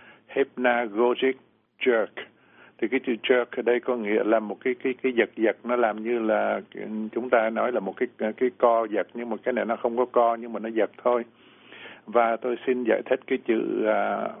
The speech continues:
y khoa, nó là hypnagogic. Thì trong cái chữ hypnagogic này nó có hai từ, nó có hai phần. Cái phần cái căn, à, đầu nó là hypno, có nghĩa là cái giấc ngủ trong tiếng, à, Hy Lạp, trong tiếng Greek.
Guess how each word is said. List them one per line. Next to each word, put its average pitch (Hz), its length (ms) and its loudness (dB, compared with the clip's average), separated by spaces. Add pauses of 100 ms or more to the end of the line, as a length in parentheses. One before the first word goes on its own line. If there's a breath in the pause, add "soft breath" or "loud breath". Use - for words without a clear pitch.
(300)
y 131 140 2
khoa, 127 400 4 (600 soft breath)
nó 127 120 0
là 110 340 0
hypnagogic. 127 1300 0 (380)
Thì 117 220 4
trong 127 200 0
cái 131 100 0
chữ 107 360 -2
hypnagogic 123 1300 0
này 107 220 0
nó 117 120 -6
có 131 200 4
hai 120 300 0
từ, 107 240 0 (180)
nó 123 80 -6
có 123 160 2
hai 117 240 0
phần. 107 200 0 (840 loud breath)
Cái 147 200 4
phần 123 200 2
cái 139 180 0
căn, 143 380 0
à, 123 520 0 (220)
đầu 120 340 2
nó 120 140 0
là 113 160 0
hypno, 131 460 2
có 131 140 -8
nghĩa 113 280 -2
là 110 260 2
cái 123 220 -6
giấc 135 200 0
ngủ 110 320 2
trong - 140 -2
tiếng, 135 320 0
à, 120 240 0
Hy 123 120 4
Lạp, 107 260 4 (200)
trong 120 140 -10
tiếng 123 200 -4
Greek. 117 260 2